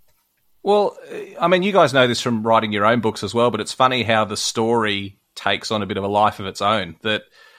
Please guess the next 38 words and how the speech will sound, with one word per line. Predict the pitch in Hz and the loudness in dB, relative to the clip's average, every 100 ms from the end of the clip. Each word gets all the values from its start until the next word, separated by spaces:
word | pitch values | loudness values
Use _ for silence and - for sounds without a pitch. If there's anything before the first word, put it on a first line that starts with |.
| _ - | _ 0
um, | 113 113 107 107 _ - | 2 2 0 -6 _ -4
I | 120 | -2
wanted | 117 131 143 127 - | 0 0 0 -2 -4
to | - 120 | -6 -6
paint | - - 123 117 | -8 -6 -4 -4
a | |
picture. | 104 - - - 101 | -6 -8 -6 -4 0
I, | 135 | 0
I | 160 | 0
didn't | 190 | 0
want | 170 - | -2 0
people | 147 147 | -2 -2
to | 120 | -4
think | - 135 120 - | -2 -2 -4 -4
that | 110 - | -8 -6
the | 107 101 - | -8 -8 -6
Cowra | - 110 104 | -2 0 0
breakout | 95 104 107 107 98 | 0 -2 0 -2 -4
was | 101 - | -6 -10
the | |
start | - - 101 98 | -8 -2 0 0
and | |
end | 101 98 | -4 -8
of | |
the | 87 | -8
story, | - 123 117 82 76 - | -6 -2 -2 -4 -10 -12
'cause | 113 | -10
it | 101 | -10
was | 95 - _ _ | -12 -16 _ _
two | - 110 | -4 -2
hours | 92 101 95 92 87 | 0 0 0 -4 -10
effectively | 87 101 - 92 92 | -10 -10 -10 -10 -8
on | 92 | -8
one | 95 92 | -8 -6
night | 92 92 - | -4 -4 -4
in | 90 | -10
nineteen | 92 90 | -12 -12
forty-four. | - 87 - 117 | -14 -16 -6 -6